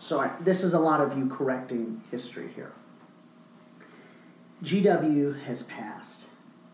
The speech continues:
She's kind of seeking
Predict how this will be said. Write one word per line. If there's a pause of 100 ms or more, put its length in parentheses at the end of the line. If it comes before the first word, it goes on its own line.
(920)
She's (320)
kind
of
seeking